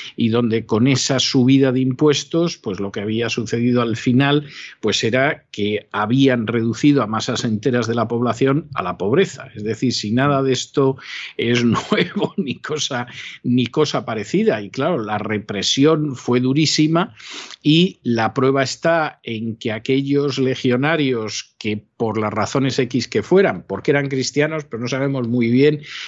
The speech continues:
si porque no querían combatir a gente del pueblo, porque eran objetores de conciencia, por lo que fuera, se negaron a combatir, evidentemente se les exterminó en masa,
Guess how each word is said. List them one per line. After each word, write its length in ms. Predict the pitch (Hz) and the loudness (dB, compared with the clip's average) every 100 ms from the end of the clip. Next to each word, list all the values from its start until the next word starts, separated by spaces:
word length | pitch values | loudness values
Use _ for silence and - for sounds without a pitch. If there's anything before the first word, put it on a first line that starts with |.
| - | -8
si 220 | - 117 | -2 -2
porque 400 | 104 117 113 113 | 0 -2 0 0
no 140 | 127 139 | 2 4
querían 360 | 147 139 139 | 2 2 0
combatir 560 | 127 123 113 110 131 131 | -2 -2 0 -2 0 2
a 80 | 127 | 2
gente 340 | 143 127 147 | 0 0 0
del 200 | 131 110 | 0 -2
pueblo, 580 | - 131 135 127 107 101 | 0 2 2 2 -2 -6
porque 220 | 98 95 | -4 -2
eran 180 | 120 131 | 0 0
objetores 540 | 123 - 110 127 123 | -2 -4 -2 0 0
de 120 | 123 110 | 0 0
conciencia, 640 | 110 107 143 139 123 110 | -2 0 2 2 2 -4
por 120 | 110 | -4
lo 100 | 98 | -6
que 100 | 98 | -4
fuera, 360 | - 139 120 - - - - - | 2 2 2 -4 -14 -18 -16 -6
se 340 | - - 135 | -2 2 2
negaron 420 | 123 120 147 151 | 0 -2 -2 -2
a 80 | 131 | -4
combatir, 720 | 139 131 131 127 170 185 240 - | -4 -2 -2 0 2 2 -2 -10
evidentemente 680 | 101 107 117 131 139 151 151 | -8 -4 -2 0 -2 -2 -4
se 220 | - 110 | -4 -6
les 240 | 101 98 | -6 -6
exterminó 720 | 101 - - 101 95 98 107 | -6 -6 -6 -6 -4 -2 0
en 100 | 104 | 2
masa, 480 | 120 147 139 180 | 2 2 -2 -4